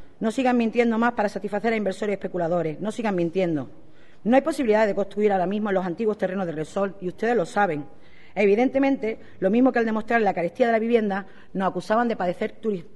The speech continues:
turismofobia, para luego acabar dándonos la razón. Nos llamaron alarmistas y anti-Málaga, cuando una vez tras otra certificamos por todas las vías posibles que la grave contaminación de esos terrenos impide actualmente cualquier proyecto edi-,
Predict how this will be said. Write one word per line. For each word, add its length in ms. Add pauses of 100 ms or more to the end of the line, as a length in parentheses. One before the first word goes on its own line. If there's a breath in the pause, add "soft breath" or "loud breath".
(100)
turismofobia, 800 (300 soft breath)
para 160
luego 320
acabar 340
dándonos 300
la 80
razón. 440 (760 soft breath)
Nos 120
llamaron 320
alarmistas 480
y 40
anti-Málaga, 600
cuando 220
una 100
vez 140
tras 160
otra 280 (220 loud breath)
certificamos 560
por 140
todas 180
las 140
vías 180
posibles 560 (340 loud breath)
que 120
la 80
grave 180
contaminación 540
de 60
esos 160
terrenos 420
impide 320
actualmente 420
cualquier 300
proyecto 320
edi-, 140